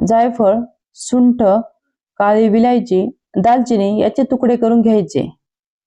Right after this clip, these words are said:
त्याचे तुकडे झाल्यानंतर मिक्सरमध्ये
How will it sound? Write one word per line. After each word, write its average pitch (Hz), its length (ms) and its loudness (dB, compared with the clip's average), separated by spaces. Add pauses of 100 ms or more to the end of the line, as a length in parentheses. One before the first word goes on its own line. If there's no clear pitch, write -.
(800)
त्याचे 240 300 0
तुकडे 277 220 2
झाल्यानंतर 254 720 0
मिक्सरमध्ये 233 760 0